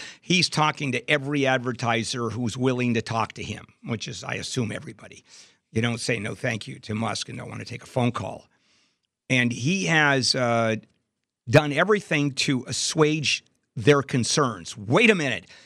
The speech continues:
It's not gonna be as bad as you say, but everything he did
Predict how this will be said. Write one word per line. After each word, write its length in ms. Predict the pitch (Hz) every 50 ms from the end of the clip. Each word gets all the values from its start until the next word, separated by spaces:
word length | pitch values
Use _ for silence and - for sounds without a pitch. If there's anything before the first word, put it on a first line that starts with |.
| - _ _ -
It's 240 | 147 127 - - -
not 200 | 202 208 214 214
gonna 180 | 202 196 185 156
be 200 | 151 170 160 151
as 140 | 139 110
bad 500 | - - 160 156 147 151 147 143 139 143 - -
as 400 | 143 135 131 131 127 113 127 135
you 180 | 131 123 120
say, 440 | 113 - - 160 131 113 107 104 98
but 180 | 92 123 - -
everything 540 | 151 165 180 208 190 - - 190 180 170
he 240 | 143 113 139 147 131
did 720 | 104 95 101 - - 160 202 233 190 131 113 113 123 110